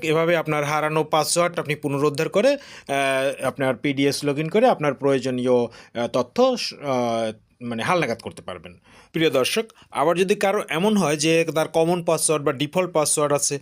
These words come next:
অথবা পুরাতন যে কোনো পাসওয়ার্ড আপনি পরিবর্তন করতে চান কোনো কারণে, আহ, যে ভাবতে পারেন সেটি কেউ জেনে যেতে পারে, সেক্ষেত্রে কিন্তু আপনি এই উপরে যে ডান কর্নারে যে আপনার প্রতিষ্ঠানের ইন দেখা যাচ্ছে বা আপনার পিডিএস দেখা যাচ্ছে, এখানে ক্লিক করে এই চেঞ্জ পাসওয়ার্ড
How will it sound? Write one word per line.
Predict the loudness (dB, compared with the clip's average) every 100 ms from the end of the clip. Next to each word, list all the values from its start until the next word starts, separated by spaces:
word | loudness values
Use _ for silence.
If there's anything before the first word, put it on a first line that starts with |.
| -4
অথবা | -2 2 4 4 2
পুরাতন | 0 2 4 2 2
যে | 0
কোনো | 0 0
পাসওয়ার্ড | 2 2 2 2
আপনি | 0 -4
পরিবর্তন | -6 2 2 4 2 2 -2
করতে | -2 -8 -8
চান | -10 -6
কোনো | -6 -4
কারণে, | -2 -2 -4 -8 -10 -20 -20 -8
আহ, | 0 2 2
যে | 0 0
ভাবতে | -2 -4 -4
পারেন | -2 -2
সেটি | -6 -10
কেউ | -8 -2
জেনে | 0 0
যেতে | -2 -6
পারে, | -6 -6
সেক্ষেত্রে | -4 -2 -4 -4
কিন্তু | -6 -2 -2
আপনি | 0 -2 2
এই | 2 2 -2 -10 -12 -6
উপরে | 0 4 4
যে | 4 2
ডান | 2 0 0
কর্নারে | 0 2 0
যে | 2 0 0 -4 -10 _ _
আপনার | -8 -4 -4 -4
প্রতিষ্ঠানের | -6 -12 -8 -8 -6
ইন | -4 0
দেখা | 0 2
যাচ্ছে | 0 -2 -6 -2
বা | -2
আপনার | -2 -4 -8 -10 _
পিডিএস | 0 2 2
দেখা | -2 -4
যাচ্ছে, | -6 -8 -8
এখানে | -6 -4 -4 -4
ক্লিক | -4 -6
করে | -4 -2 -2
এই | -4 -6
চেঞ্জ | 0 2 2 0
পাসওয়ার্ড | -4 -6 -8 -14